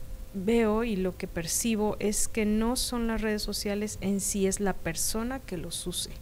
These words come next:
La persona que está detrás puede ser esa persona sin rostro, que publica sin investigar, o puede ser una persona informada, puede ser una persona involucrada, una persona responsable, una persona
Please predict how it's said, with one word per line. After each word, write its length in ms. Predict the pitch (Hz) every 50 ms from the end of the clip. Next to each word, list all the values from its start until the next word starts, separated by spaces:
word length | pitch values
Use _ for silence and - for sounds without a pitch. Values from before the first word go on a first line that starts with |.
| - - - - - - - - - -
La 100 | - -
persona 500 | - - - 185 - - 220 214 220 214
que 100 | - 190
está 200 | - - - 185
detrás 640 | 180 180 180 - - 226 254 285 359 392 - - - - - - - - - - -
puede 260 | - 233 226 220 214
ser 200 | 214 - - 220
esa 240 | 214 226 220 - 254
persona 460 | 247 - 208 202 - - 208 196 190
sin 260 | 190 - - 208 208 202
rostro, 840 | 208 233 247 262 285 277 - - - - 262 269 269 269 269 269 269 -
que 360 | - 233 220 214 208 202 196 185 -
publica 460 | 208 208 196 208 226 220 - 214 208
sin 160 | - 214 202
investigar, 580 | 202 196 185 190 185 - - 190 196 208 233 - - - - - - -
o 120 | - 240 -
puede 260 | - 330 381 440 440
ser 240 | - - 349 339 349
una 180 | 339 311 294
persona 580 | - - 202 202 - - 233 233 240 247 226 - -
informada, 880 | - 226 277 277 - - 269 254 240 226 220 214 214 220 220 220 233
puede 260 | 226 - 226 226 226
ser 160 | 226 226 - 226
una 160 | 233 226 214
persona 480 | 220 - 196 190 - - 214 214 214
involucrada, 680 | 208 208 208 202 226 247 247 220 - - 220 214 214 214
una 160 | 214 220 214 202
persona 460 | - 175 - - - 202 208 196 190
responsable, 800 | 190 202 220 - - - 214 214 214 202 - - 202 202 196 208
una 160 | 208 208 202
persona 560 | 202 - 185 185 - - 214 202 208 208 208